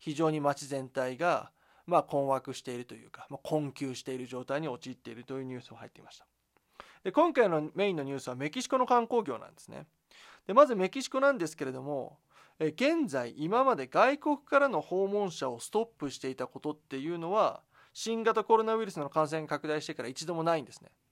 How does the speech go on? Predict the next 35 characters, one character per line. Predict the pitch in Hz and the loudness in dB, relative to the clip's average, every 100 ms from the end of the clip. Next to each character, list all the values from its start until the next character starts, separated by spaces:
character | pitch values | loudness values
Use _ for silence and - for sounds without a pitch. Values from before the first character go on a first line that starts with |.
| _ _ _ _ _ _ - - | _ _ _ _ _ _ -20 -2
な | 214 | 0
の | |
で、 | 156 151 - | 2 0 0
え | |
っ | 160 | -2
と、 | 151 | -2
現 | 226 269 | 0 0
在 | 185 160 147 | 0 0 2
も | 165 | 0
メ | 151 | 0
キ | 156 208 | -4 -6
シ | - | -6
コ | |
に | 214 | -4
関 | 208 214 | -2 -2
し | 196 | -2
て | 185 | -4
は、 | 190 | 2
ま | 220 | 2
あ、 | |
検 | 285 311 | 4 2
査 | - 185 | 2 0
と | 147 | -2
い | 147 | -4
う | |
の | 131 | -2
は | 123 | -4
あ | |
り | 156 | -4
ま | 175 | -6
す | - | -6
け | 175 | -8
れ | |
ど | 170 | -6
も、 | 220 208 - | -4 -2 -4